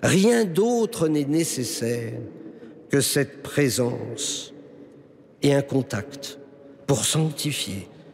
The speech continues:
ce qui n'est pas encore saint. En participant à cette présence d'amour,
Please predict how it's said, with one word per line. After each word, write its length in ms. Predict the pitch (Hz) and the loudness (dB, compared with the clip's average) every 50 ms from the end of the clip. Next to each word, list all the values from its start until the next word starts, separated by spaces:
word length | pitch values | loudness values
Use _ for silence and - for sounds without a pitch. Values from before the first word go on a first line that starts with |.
| - - | -8 -4
ce 140 | - - 135 | 0 0 2
qui 160 | - 135 123 | 2 4 4
n'est 120 | 127 123 | 4 4
pas 140 | - - 123 | 2 2 2
encore 400 | 123 123 120 - 120 123 - - | 2 2 0 -2 -4 -6 -4 -4
saint. 280 | - - - 104 98 - - - - - - - - - - - - - - - - - - _ _ _ _ _ _ _ _ _ _ | -4 -4 -4 -4 -6 -10 -14 -18 -20 -20 -20 -20 -20 -20 -20 -20 -20 -20 -20 -20 -20 -20 -20 _ _ _ _ _ _ _ _ _ _
En 120 | - 131 113 | -2 0 2
participant 840 | 147 143 - - 165 151 - 156 143 - 170 175 170 165 151 - - - - - - - - - - - - - - - - | 2 0 2 2 2 2 2 2 2 4 4 6 6 4 4 0 -4 -10 -12 -12 -14 -14 -14 -16 -16 -16 -16 -18 -18 -10 -4
à 100 | - 135 | -2 -2
cette 280 | 123 - 156 143 - - | 2 2 0 0 0 -4
présence 580 | - 127 160 151 135 117 160 165 165 151 117 | -2 0 2 2 4 4 4 4 4 4 4
d'amour, 720 | 131 143 131 135 139 139 139 143 143 147 131 - - - | 2 2 4 4 2 2 2 0 -2 -4 -6 -8 -10 -12